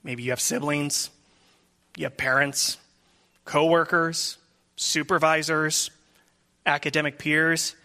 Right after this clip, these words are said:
If you find yourself in any one of these categories, then this passage is for you.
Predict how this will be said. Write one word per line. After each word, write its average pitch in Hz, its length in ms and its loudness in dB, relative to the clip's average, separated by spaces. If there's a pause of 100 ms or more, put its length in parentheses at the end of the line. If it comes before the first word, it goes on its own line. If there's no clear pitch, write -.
(240)
If 175 120 -2
you 247 80 0
find 302 260 2
yourself 269 380 4
in 226 100 0
any 220 240 -2
one 202 220 2
of 185 60 -4
these 214 180 -2
categories, 175 840 0 (640)
then 214 140 4
this 233 180 4
passage 220 500 2
is 190 140 2
for 196 140 -2
you. 139 300 -4